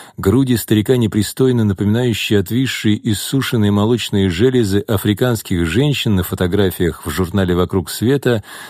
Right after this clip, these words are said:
двумя пустыми мешочками лежали на животе. Огромная голова еле держалась на тонкой шее.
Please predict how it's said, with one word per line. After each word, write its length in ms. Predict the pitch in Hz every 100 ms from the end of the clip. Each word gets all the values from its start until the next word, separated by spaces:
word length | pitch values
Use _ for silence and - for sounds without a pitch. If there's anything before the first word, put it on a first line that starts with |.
| -
двумя 380 | 95 117 170 185
пустыми 400 | 170 - - 139
мешочками 720 | 117 104 - 156 - 139 131
лежали 560 | 101 98 80 92 87 95
на 120 | 95
животе. 680 | 90 104 127 - 147 104 - _ _ _ _ _ _ _ -
Огромная 680 | 90 98 117 113 101 90 82
голова 500 | 87 85 92 123 139
еле 500 | 98 92 131 120 101
держалась 720 | 95 87 80 98 95 87 -
на 120 | 82
тонкой 440 | 78 85 80 90 90
шее. 540 | - 131 110 71